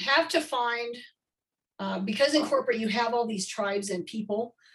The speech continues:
Um, in, in entrepreneurial, you don't, it's yourself. And I think that was another really hard thing, um, was the loneliness of it and being by myself. And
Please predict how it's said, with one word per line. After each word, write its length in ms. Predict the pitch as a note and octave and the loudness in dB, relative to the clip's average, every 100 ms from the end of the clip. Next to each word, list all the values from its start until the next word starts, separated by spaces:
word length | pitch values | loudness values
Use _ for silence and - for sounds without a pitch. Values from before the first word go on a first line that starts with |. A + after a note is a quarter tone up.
| _ _ - | _ _ -6
Um, 520 | G3+ G3 F#3 F#3+ - - | -2 0 0 0 -4 -4
in, 180 | A3 A3 | -2 0
in 140 | A3+ | 2
entrepreneurial, 920 | A3 A3+ A3 - A3+ G#3+ A3 A3 A3 | 0 0 -4 -6 -4 0 0 0 -2
you 140 | G3+ G3+ | -4 -4
don't, 380 | G3 G3 F3 F3 | -4 -4 -4 -6
it's 180 | E3+ | -6
yourself. 400 | F#3+ F3 G3 D#3+ | -4 -4 -4 -4
And 100 | F#3+ | -2
I 60 | G3+ | 0
think 140 | C4+ | 2
that 100 | A3 | 2
was 140 | G#3+ G3 | 2 2
another 280 | G3 G3 F#3 | 0 -2 -2
really 280 | F3 E3 | -4 -8
hard 300 | - F3+ E3+ - | -8 -6 -6 -4
thing, 320 | F3+ E3+ - _ _ _ _ - | -2 -2 -4 _ _ _ _ -10
um, 520 | F3+ E3+ D#3+ D#3 D#3 _ _ _ - | -6 -4 -2 -2 -4 _ _ _ -12
was 380 | G3+ G#3 G3 - | 2 4 4 0
the 140 | G#3 | -2
loneliness 680 | F#3 G3+ D4 A4 D4 - - | -2 2 4 4 4 2 -4
of 180 | - F3+ | -4 -2
it 160 | - - | -2 -2
and 160 | G3 | -4
being 200 | A3 B3+ | -4 -4
by 180 | A3 A3+ | -2 -2
myself. 640 | A3 G3+ - E4 F#4 G#3+ - | -2 -2 -2 -2 0 -2 -4
And 240 | G#3+ F#3 | -6 -6